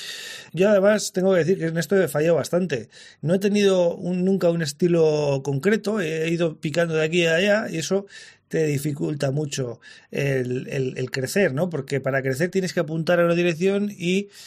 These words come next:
por ejemplo, si estás, eh, enfocado en el house, pues solo sacar house. No vale que mañana saques un tema de Big Room y pasado uno de techno, ¿no? Na-,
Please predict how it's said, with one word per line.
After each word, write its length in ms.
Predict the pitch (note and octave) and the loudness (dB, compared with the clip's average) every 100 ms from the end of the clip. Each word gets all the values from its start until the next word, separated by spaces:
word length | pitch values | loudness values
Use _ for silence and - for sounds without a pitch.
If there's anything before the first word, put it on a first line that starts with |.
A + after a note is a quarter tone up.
| - _ - | -20 _ -8
por 100 | C3 | -6
ejemplo, 340 | D3 E3 C#3+ | -4 -4 -4
si 120 | B2 | -4
estás, 220 | B2 D3 D#3 | -6 -6 -6
eh, 580 | D#3+ D#3+ - D#3+ D#3+ D#3+ E3 E3 | -4 -6 -6 -6 -6 -6 -6 -6
enfocado 400 | D#3 E3+ D#3+ E3 | -4 0 0 2
en 60 | |
el 100 | E3+ | 0
house, 320 | E3+ G#3+ A#3+ - | 0 -2 -2 -6
pues 220 | C#3 - | -8 -2
solo 240 | G3+ F#3 | 2 2
sacar 280 | C3+ B2 A#2+ | 0 -2 -4
house. 340 | C#3 C#3 A#2 E3+ | -2 -4 -2 0
No 140 | G3+ | 4
vale 200 | G3 F3 | 4 2
que 80 | D#3 | -2
mañana 500 | C#3+ D#3 D3+ D3 D3 G3+ C#3 | -4 -4 -4 -4 -4 -8 -8
saques 340 | D#3+ D3+ D3+ | -6 -6 -4
un 140 | C#3+ C#3+ | -4 -4
tema 240 | D3 C#3 | -2 -2
de 420 | C#3+ C#3+ C#3 C#3 | -2 -2 -2 -4
Big 240 | C3+ F3 D#3 | -2 -2 -2
Room 400 | G#3 A3 A3+ G#3 | 0 2 2 -2
y 80 | D3 | -2
pasado 400 | D3 C3+ D#3+ E3+ | -2 0 0 0
uno 280 | E3 D#3+ D3+ | -2 -4 -4
de 100 | A#2 | -2
techno, 380 | D#3 C3+ G#2+ A2+ | -2 -2 -8 -8
¿no? 220 | E3 F3+ | -8 -4
Na-, 260 | D#3+ D#3 | -2 -2